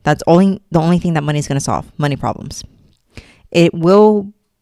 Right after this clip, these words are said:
most likely create a sense of security and safety or freedom because you have the ability to do things that you couldn't,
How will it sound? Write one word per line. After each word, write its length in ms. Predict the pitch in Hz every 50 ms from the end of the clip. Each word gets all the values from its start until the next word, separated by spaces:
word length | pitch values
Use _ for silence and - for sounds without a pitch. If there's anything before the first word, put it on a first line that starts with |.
| _
most 360 | - 170 175 185 185 185 180 -
likely 240 | 175 165 175 180
create 280 | 170 - - 160 160 -
a 180 | - 151 151 147
sense 320 | 143 - - 151 151 -
of 100 | 147 139
security 580 | - - 143 - - 135 131 139 165 196 208 - -
and 140 | - 151 139
safety 420 | - - 135 135 131 - - 165
or 120 | 156 139 127
freedom 500 | - - - 139 131 135 147 175 196 190 - _ _ _ - -
because 260 | 143 - 147 139 139
you 120 | 139 139
have 320 | 143 139 139 135 135 - - _ _ _ _ _ _ _ _ _ -
the 100 | 156 151
ability 420 | 143 135 143 143 143 139 139 135 127
to 100 | 135 131
do 160 | - 139 139
things 300 | - - 135 135 131 -
that 160 | 131 127 -
you 120 | 127 131
couldn't, 460 | - - 180 170 165 139 139 156 -